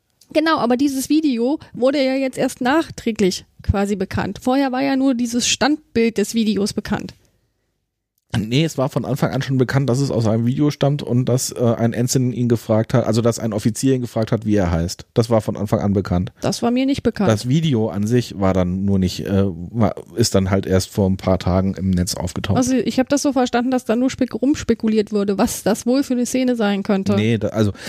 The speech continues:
Speaker 2: ich, äh, ich erkläre erstmal die Szene, damit wir eine Grundlage haben, über die wir reden können.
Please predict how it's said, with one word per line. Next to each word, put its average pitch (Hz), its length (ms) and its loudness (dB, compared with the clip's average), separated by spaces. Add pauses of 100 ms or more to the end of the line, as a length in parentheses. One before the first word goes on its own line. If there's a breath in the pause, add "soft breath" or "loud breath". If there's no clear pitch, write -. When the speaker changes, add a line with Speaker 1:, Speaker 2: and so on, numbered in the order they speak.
(160 loud breath)
Speaker 2:
ich, 131 240 0
äh, 143 100 4
ich 165 140 0
erkläre 165 260 2
erstmal 139 220 -4
die 117 100 0
Szene, 160 380 0
damit 127 280 -2
wir 120 100 2
eine 117 120 2
Grundlage 120 540 2
haben, 110 160 0
über 104 140 2
die 104 120 2
wir 95 140 2
reden 85 240 0
können. 87 320 -6